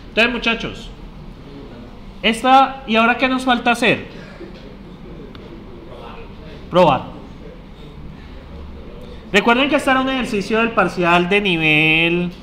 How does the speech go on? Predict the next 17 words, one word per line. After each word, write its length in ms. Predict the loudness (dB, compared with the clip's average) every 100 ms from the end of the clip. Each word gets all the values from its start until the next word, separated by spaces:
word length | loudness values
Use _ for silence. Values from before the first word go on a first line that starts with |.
| -16 -16 -18 -18 -16 0
bueno, 260 | 2 2
tengo 160 | 2 2
un 80 | 2
problema 300 | 2 4 4
de 80 | 2
indentación. 840 | 2 0 0 0 2 0 -2 -8 -18 -20 -20 -12 -10 -10 -12 -4
A 100 | 2
ver 200 | 4 4
si 560 | 0 0 2 4 4 2
lo 140 | 2
tengo 240 | 0 2 2
acá. 400 | 4 6 6 2 -12 -16 -18 -18 -18 -12 -2
Creo 120 | 2
que 160 | 4
me 80 | 4
olvidó 340 | 4 6 4 4
cerrar. 520 | 2 2 4 2